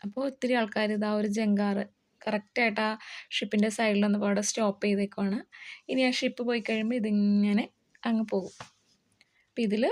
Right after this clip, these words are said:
വാഹനങ്ങളൊക്കെ കയറ്റി, ആ, ഫോർട്ട് കൊച്ചിക്ക് പോവും. അവിടുന്ന് ഇപ്പുറത്തേക്ക് വൈപ്പിനിലേക്കൊക്കെ കടക്കാൻ പറ്റും ട്ടോ.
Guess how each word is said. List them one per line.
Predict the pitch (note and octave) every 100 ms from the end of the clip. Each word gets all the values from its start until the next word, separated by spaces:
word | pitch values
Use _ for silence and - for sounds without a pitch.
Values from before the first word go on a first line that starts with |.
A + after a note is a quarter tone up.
| A3
വാഹനങ്ങളൊക്കെ | A#3 A#3 A#3+ A3+ A3 G#3+ A3
കയറ്റി, | A3 G#3+ G#3+ - D#4 - _
ആ, | C4+ B3 A#3+ A3+
ഫോർട്ട് | A3 A3+ G#3
കൊച്ചിക്ക് | G#3 - A#3
പോവും. | C4+ F4
അവിടുന്ന് | E4 A#3+ B3
ഇപ്പുറത്തേക്ക് | A#3+ G#3+ A3 A#3
വൈപ്പിനിലേക്കൊക്കെ | A3+ G#3 F#3+ G3 G3 - G3+ G3+
കടക്കാൻ | G3 G3 F#3+ F3+
പറ്റും | G3 E3
ട്ടോ. | -